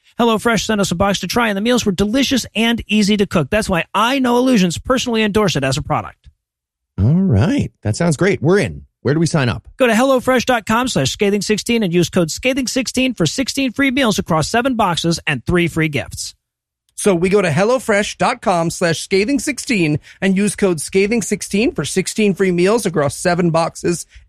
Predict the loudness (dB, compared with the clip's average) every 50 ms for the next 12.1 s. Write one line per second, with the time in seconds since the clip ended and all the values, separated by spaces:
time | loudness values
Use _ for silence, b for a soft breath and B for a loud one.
0 | b -4 -2 -2 0 -2 -2 -2 0 0 0 0 0 -2 0 0 0 0 0 0
1 | -2 -6 -4 -2 0 0 0 2 0 0 0 -2 -4 _ _ _ _ _ _ _
2 | -4 -2 2 2 2 2 2 0 -2 -2 -4 _ -2 0 0 0 0 0 0 0
3 | 0 0 0 0 0 0 0 -2 -2 -2 -2 -2 -2 -2 0 0 0 -2 -4 -6
4 | -8 _ _ _ _ _ _ _ _ _ _ _ _ -20 -20 -10 -2 0 2 2
5 | 4 4 2 2 0 0 0 -4 -4 -2 -2 -2 0 0 0 0 0 0 0 -2
6 | 0 0 0 0 0 -2 -2 0 2 2 2 2 0 0 -2 0 -2 0 2 2
7 | 2 2 0 0 0 0 0 0 0 -2 -2 0 -2 -4 -6 _ _ 0 2 2
8 | 4 2 0 0 0 0 0 2 2 0 0 0 0 0 0 0 0 0 0 0
9 | -4 _ -2 0 2 2 2 0 -2 -4 -6 -2 -2 -2 -2 -4 -6 -8 -4 -2
10 | -2 -2 -2 -4 -6 -8 -12 _ _ _ -2 0 2 2 2 2 2 2 0 0
11 | 0 -2 -2 -2 0 0 0 0 0 -2 -4 -2 0 0 2 2 2 2 0 0
12 | -2 -4